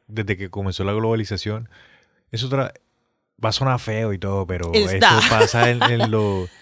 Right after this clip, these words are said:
Speaker 1: los call centers también pasa eso, marica.
Speaker 2: Ah, sí, claro.
Speaker 1: Por, ¿y por qué? Sencillamente porque el país que maneja la economía son los Estados Unidos y en cambio el dólar a países que tienen la economía paila, pues, marica, y eso le ayuda a las grandes empresas.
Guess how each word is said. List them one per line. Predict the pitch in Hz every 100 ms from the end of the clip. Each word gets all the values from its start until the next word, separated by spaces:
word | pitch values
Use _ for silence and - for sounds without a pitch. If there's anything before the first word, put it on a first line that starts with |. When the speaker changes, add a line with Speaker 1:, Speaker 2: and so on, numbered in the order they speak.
| _ _
Speaker 1:
los | 101
call | - 101
centers | - 110 120 101 90
también | 92 92 85
pasa | 85 85 82
eso, | 82 80
marica. | 76 190 160
Speaker 2:
Ah, | -
sí, | - - -
claro. | - - - - _
Speaker 1:
Por, | - 127
¿y | 139 147
por | 143 131
qué? | 165 165 127
Sencillamente | 120 107 117 117 120 131
porque | 127 110 98 80
el | 95
país | - 95 101
que | - 123 113 - _ _
maneja | 104 101 107 117
la |
economía | 113 107 98 110 117 113
son | 101
los | 104
Estados | 101 107 104 -
Unidos | 98 104 104 -
y | 104 101
en |
cambio | 85 95 90 98
el | 98
dólar | 95 104 104 107 - _ _ _ _ _ -
a | 95
países | 95 90 -
que | 104 98
tienen | 98 104
la | 101
economía | 101 95 92 92
paila, | 98 95 104 101
pues, | 101
marica, | 80 82 90 104 92 76 76
y | 104 101
eso | 90 101
le | 101
ayuda | 107 107 104 104 104
a |
las | 107 95
grandes | 90 87 87
empresas. | 80 - 101 87